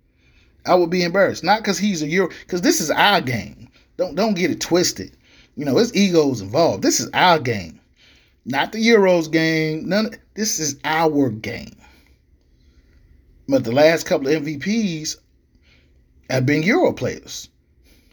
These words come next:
So what does that tell you? It's about the globalization of the game. It's about more money,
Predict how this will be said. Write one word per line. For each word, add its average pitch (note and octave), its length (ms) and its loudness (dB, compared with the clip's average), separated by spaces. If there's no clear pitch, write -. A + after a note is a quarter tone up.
So A#2+ 480 0
what F#3+ 140 -2
does D#3 120 -2
that G3 180 4
tell - 180 -6
you? - 140 -20
It's B2+ 180 -4
about B2+ 280 0
the G#2+ 60 -6
globalization F3+ 840 0
of G#3+ 80 0
the A3+ 60 -4
game. B2 560 -4
It's G#2 140 -10
about G2 340 -10
more B2+ 360 2
money, E3 440 0